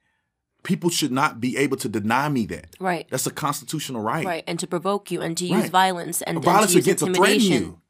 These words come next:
Speaker 1: 'Cause, like, okay, what's the difference between a person's religious affiliation and political
Speaker 2: Right.
Speaker 1: affiliation? Because they're, they're fundamentally,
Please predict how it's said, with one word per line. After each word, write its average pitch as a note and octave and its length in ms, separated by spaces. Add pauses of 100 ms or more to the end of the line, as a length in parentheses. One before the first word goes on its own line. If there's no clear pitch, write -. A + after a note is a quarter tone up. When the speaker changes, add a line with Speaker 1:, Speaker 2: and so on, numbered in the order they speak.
(280)
Speaker 1:
'Cause, G#3+ 260
like, A#3+ 220
okay, F#3+ 240
what's A#3+ 240
the A3+ 80
difference G#3 300
between E3+ 420
a - 80
person's C#3 420
religious C3+ 640 (400)
affiliation C3 600
and A#2 80
political E3 380
Speaker 2:
Right. - 40 (120)
Speaker 1:
affiliation? F2+ 360 (300)
Because F#3 320
they're, F#3 180
they're E3+ 220 (260)
fundamentally, F#3 1000